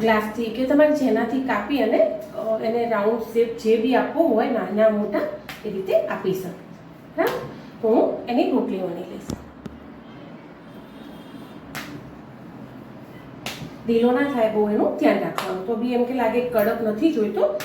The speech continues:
તો આપણે જેવો રેગ્યુલર દાળ ઢોકળીનો લોટ બાંધતા હોય એ રીતનો લા-, રાખી દેવાનો. એકદમ કડક બી નહીં ને એકદમ ઢીલો બી નહીં. તો રો-, એકદમ પૂરી પતળી, ક્રિસ્પી, ક્રન્ચી થઈને તૈયાર થશે. એ રીતે હું આ બધી રોટલી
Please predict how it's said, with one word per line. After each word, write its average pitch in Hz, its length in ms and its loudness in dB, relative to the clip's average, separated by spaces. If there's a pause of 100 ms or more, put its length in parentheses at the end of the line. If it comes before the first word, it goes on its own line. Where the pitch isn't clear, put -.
(140)
તો 240 60 -2
આપણે 226 160 2
જેવો 233 220 4
રેગ્યુલર 220 460 2
દાળ 196 300 0
ઢોકળીનો 233 400 2
લોટ 220 220 2
બાંધતા 285 280 0
હોય 240 180 2 (440)
એ 214 100 -2
રીતનો 247 400 0
લા-, 196 360 -2
રાખી 196 280 -2
દેવાનો. 175 280 -4 (1600)
એકદમ 233 300 4 (160)
કડક 226 260 2
બી 339 160 2
નહીં 403 160 4
ને 262 60 2
એકદમ 302 280 2
ઢીલો 214 220 2
બી - 140 -2
નહીં. - 180 -8 (1800)
તો 254 100 2
રો-, 220 500 0
એકદમ 233 480 0
પૂરી 233 420 0
પતળી, 294 500 0
ક્રિસ્પી, 240 500 -2
ક્રન્ચી 220 400 0
થઈને 220 360 2
તૈયાર 190 380 2
થશે. - 720 -10
એ 226 80 0
રીતે 226 180 0
હું - 320 2
આ - 20 0
બધી 233 360 2
રોટલી 214 340 2